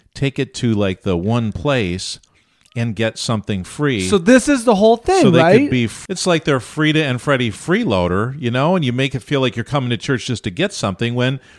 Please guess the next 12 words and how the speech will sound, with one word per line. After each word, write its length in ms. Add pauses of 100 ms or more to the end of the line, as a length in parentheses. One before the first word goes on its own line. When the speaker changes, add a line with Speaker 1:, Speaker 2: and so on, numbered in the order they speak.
Speaker 1:
really 280
people 340
get 180
fulfilled 360
when 80
they're 120
giving. 640 (340)
Speaker 2:
I 260
have 320
been 120
against 340
swag 520